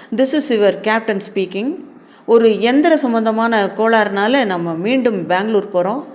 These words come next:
இன்னும் நாற்பது நிமிஷத்தில் இறங்கி விடுவோம். கலவரப்படவோ கவலைப்படவோ தேவையே இல்லை.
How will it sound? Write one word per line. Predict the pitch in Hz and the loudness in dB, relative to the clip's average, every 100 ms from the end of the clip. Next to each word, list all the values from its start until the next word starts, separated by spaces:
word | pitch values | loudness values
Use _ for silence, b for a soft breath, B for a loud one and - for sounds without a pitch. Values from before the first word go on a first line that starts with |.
| B B B | B B B
இன்னும் | 240 262 233 | -2 0 0
நாற்பது | 196 190 262 294 285 269 | 0 2 2 2 2 2
நிமிஷத்தில் | 269 294 302 277 220 | 4 2 2 0 0
இறங்கி | 196 214 220 | 2 0 2
விடுவோம். | 202 202 240 320 311 | 2 2 0 0 -2
கலவரப்படவோ | 185 190 190 190 190 196 233 269 | -2 0 0 0 -2 0 0 0
கவலைப்படவோ | 196 196 208 208 202 196 196 | -2 0 0 0 -2 0 -2
தேவையே | 196 208 214 220 202 | -2 0 0 0 0
இல்லை. | 190 247 | 0 -2